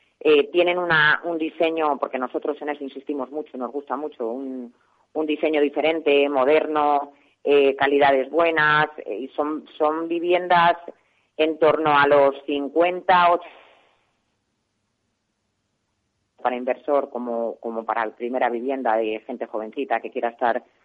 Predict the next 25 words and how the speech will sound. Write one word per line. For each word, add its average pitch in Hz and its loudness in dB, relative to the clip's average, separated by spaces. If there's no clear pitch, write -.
dentro 131 -2
de 127 0
Madrid 120 -2
Capital, 139 -2
que 127 -6
es 107 -8
realmente 120 -6
el, 110 -8
el 113 -10
perfil 110 -10
de 117 -10
inversor 113 -10
que - -12
tenemos. 143 -6
Pues 131 -2
en, 123 -6
en 139 -8
septiembre 147 -2
escrituramos 151 0
una 160 -2
vivienda 156 0
en 120 -6
la 120 -2
calle 139 -2
Vascones 202 -2